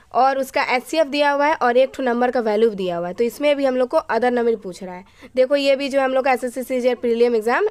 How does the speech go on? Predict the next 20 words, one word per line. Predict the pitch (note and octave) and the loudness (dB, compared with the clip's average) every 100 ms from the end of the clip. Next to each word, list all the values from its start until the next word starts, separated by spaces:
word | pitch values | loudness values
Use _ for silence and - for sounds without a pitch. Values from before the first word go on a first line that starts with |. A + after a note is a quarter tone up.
| - | 0
ये | A3+ G#3 | 0 0
फर्स्ट | - B3+ C4+ | 0 -2 -2
शिफ्ट | B3 G#3 | -10 -8
में | G#3+ | -6
आया | F#3 F3 | -4 -4
है, | F3+ F3 _ A3+ | -8 -12 _ -2
दो | |
हज़ार | A3+ A3 | 2 2
दो | G3+ A3 | 2 0
का | G#3 | 0
है। | F3 F3 _ _ _ | -8 -10 _ _ _
इसको | - C#4 | -4 -4
भी | |
चलिए | C4+ C#4+ C4+ | 0 0 0
सॉल्व | C#4 C4 | 0 0
करते | C4+ B3 | -2 -2
हैं। | C4 D4+ _ _ - - _ | -6 -6 _ _ -20 -20 _
तो | A#3+ C4 D#4 _ - | 2 2 -2 _ -2
other | B3 C#4 D4 | 0 2 2
number | C#4 C#4 | 0 0